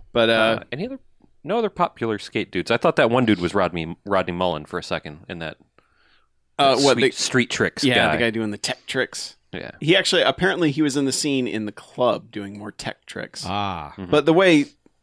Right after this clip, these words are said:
Speaker 1: the, the way this movie films everything, it could be any of,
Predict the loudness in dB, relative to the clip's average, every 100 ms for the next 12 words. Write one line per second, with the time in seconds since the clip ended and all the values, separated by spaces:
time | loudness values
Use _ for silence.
0 | _ _ _ _ _ _ _ _ _ _
1 | -12 -12 -10 -8 -8 2 6 8 8 6
2 | 6 6 4 4 4 6 2 2 0 0
3 | -2 -2 -2 -2 -2 -2 -2 -6 -8 -12